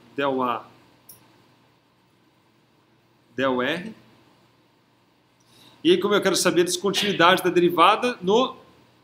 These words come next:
na, na, no transiente, tá certo? Na, na, na,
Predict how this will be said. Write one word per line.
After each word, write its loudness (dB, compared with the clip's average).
na, 0
na, -2
no -2
transiente, -2
tá -10
certo? -6
Na, -4
na, -4
na, -8